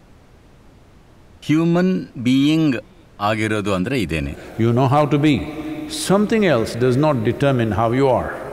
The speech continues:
Speaker 1: ನೀವು ಹೇಗಿರ್ಬೇಕು ಅಂತ ನಿಮಗೆ ಗೊತ್ತು. ನೀವು ಹೇಗಿದ್ದೀರಾ ಅನ್ನೋದನ್ನ ಯಾವುದೇ ಲೌಕಿಕ ವಿಷಯನೋ ಅಥವಾ ಬೇರೆ ಏನೋ ನಿರ್ಧಾರ ಮಾಡಲ್ಲ. ನೀವೊಂದು ಬೀಯಿಂಗ್ ಅಂದ್ರೆ ನಿಮಗೆ ಹೇಗಿರ್ಬೇಕು ಅಂತ ಗೊತ್ತು.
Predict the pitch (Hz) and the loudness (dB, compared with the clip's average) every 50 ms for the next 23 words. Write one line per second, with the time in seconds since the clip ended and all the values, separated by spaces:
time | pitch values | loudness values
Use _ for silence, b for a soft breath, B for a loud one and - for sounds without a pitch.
0 | - - - - - 104 107 107 110 110 95 95 113 131 147 139 131 127 113 104 | -14 -14 -10 -4 -2 0 0 0 0 0 -2 -2 -2 -2 0 0 0 -2 -2 -2
1 | 101 113 107 90 - 110 101 92 92 85 - 127 151 147 - - - - - - | -2 -2 -4 -4 -4 -4 -2 -2 -2 -2 -4 -4 -6 -6 -10 -20 -20 -20 -20 -20
2 | - - - - - 113 107 101 95 90 98 90 73 82 80 - - - 85 82 | -20 -20 -12 -6 -2 -2 0 0 0 -2 -2 -4 -4 -4 -6 -6 -8 -10 -10 -10
3 | 76 76 - - - - - - - - - - - - - - - - - - | -10 -12 -18 -20 -20 -20 -20 -20 -20 -20 -20 -20 -20 -20 -20 -20 -20 -10 -6 -2
4 | 98 98 101 113 120 131 131 143 139 123 147 147 147 147 151 151 147 139 127 127 | 0 0 2 0 0 0 0 -2 -2 -2 0 0 0 0 0 0 0 0 0 -2
5 | 117 98 85 80 73 85 95 120 127 - - - - - - - - - - 80 | -2 -2 -2 -4 -6 -8 -8 -10 -12 -16 -20 -20 -20 -20 -20 -20 -20 -10 -4 -2
6 | 87 101 113 123 127 143 139 127 120 131 131 123 143 135 - 143 131 120 120 107 | -2 0 0 0 -2 -2 -2 -2 -2 -2 -4 -4 -6 -6 -4 -2 -2 -2 -2 -2
7 | - - 131 131 127 127 131 143 151 180 175 - - - - - 113 104 - 110 | -2 -2 0 0 2 2 0 0 -2 -4 -8 -16 -20 -14 -6 -4 -4 -4 -2 0
8 | 117 104 98 98 - _ - - - - - - - - - - - - 78 76 | -2 -2 -2 -4 -10 _ -20 -20 -20 -20 -20 -20 -20 -20 -20 -20 -16 -12 -8 -6
9 | 80 90 107 127 127 131 135 147 147 143 139 135 120 101 101 107 117 117 110 104 | -4 -2 0 0 2 2 2 2 0 0 0 0 -2 -4 -4 -4 -2 -2 0 0
10 | 101 92 90 90 87 82 78 78 80 - - - - - - - - - - - | 0 0 0 0 -2 -2 -4 -6 -8 -10 -14 -20 -20 -20 -20 -20 -20 -20 -14 -8
11 | 107 101 90 85 92 104 117 120 120 135 120 104 110 123 139 156 175 175 151 123 | -6 -4 -2 -2 0 -2 -2 -2 -2 -4 -2 -2 0 0 2 2 2 2 0 0
12 | 113 110 113 98 80 78 87 117 139 - - 127 127 139 143 143 135 127 139 156 | 0 -2 -2 -4 -4 -6 -6 -8 -12 -12 -8 -4 -2 -2 0 0 0 0 0 0
13 | 151 147 151 147 139 139 143 135 - 139 131 120 120 117 156 143 117 101 95 76 | 0 0 -2 -2 0 -2 -4 -4 -2 -2 -2 -2 -2 -2 -4 -4 -2 -4 -6 -6
14 | - - 92 - | -8 -14 -16 -16